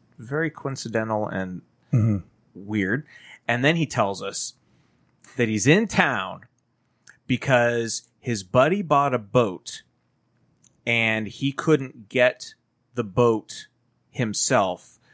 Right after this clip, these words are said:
Speaker 1: So this guy came to Tampa. I guess they live, he, he lives, like, forty miles south of Tampa or whatever. And so he came to, like, tow the boat back for him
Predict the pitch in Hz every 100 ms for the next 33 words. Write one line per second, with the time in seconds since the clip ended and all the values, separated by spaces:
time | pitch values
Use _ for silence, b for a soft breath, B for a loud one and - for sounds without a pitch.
0 | - - 110 95 151 - 139 120 107 101
1 | 98 98 _ _ _ - - 117 131 135
2 | - 95 92 95 92 98 110 110 - 107
3 | 95 95 92 87 - _ 107 110 104 110
4 | 95 98 95 - 98 95 90 90 - 87
5 | 90 - 90 90 87 87 87 85 B B
6 | B - 101 - 110 - 135 139 143 135
7 | 107 98 _ _ _ _ - 98 117 120
8 | 131 131 117 95 92 110 98 - - -
9 | _ _ _ _ _ _ - 101 104 -
10 | 101 90 85 78